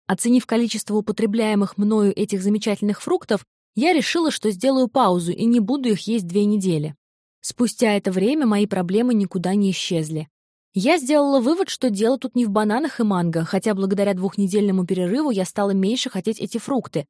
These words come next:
Прямо сказать, прошла любовь к ним. Следующим временным запретом, на который я нацелилась, стали кофе и чёрный чай. Дело в том, что кофеин — очень сильный аллерген, и те, кто перестаёт пить кофе и переходит на чёрный или зелёный чай,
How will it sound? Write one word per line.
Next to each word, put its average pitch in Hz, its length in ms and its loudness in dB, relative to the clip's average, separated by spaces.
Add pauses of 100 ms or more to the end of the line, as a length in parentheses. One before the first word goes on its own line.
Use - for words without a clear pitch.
(300)
Прямо 233 240 2
сказать, 240 300 -2
прошла 233 320 -2
любовь 226 360 0
к - 80 -20
ним. 151 280 -4 (680)
Следующим 294 640 2
временным 240 420 4
запретом, 214 560 2
на 269 80 -2
который 254 340 2
я 240 100 0
нацелилась, 233 640 0
стали 190 360 0
кофе 202 400 0
и - 100 -4
чёрный 202 380 0
чай. 151 340 -2 (440)
Дело 233 320 4
в - 40 -8
том, 311 160 0
что 240 160 -2
кофеин — 302 540 0
очень 240 300 2
сильный 240 400 2
аллерген, 220 640 0 (180)
и 220 140 2
те, 269 180 2
кто - 180 2
перестаёт 220 640 2
пить - 220 -4
кофе 269 380 2
и 196 120 -2
переходит 208 520 0
на 208 100 -2
чёрный 190 380 0
или 202 200 -2
зелёный 196 400 2
чай, 339 320 0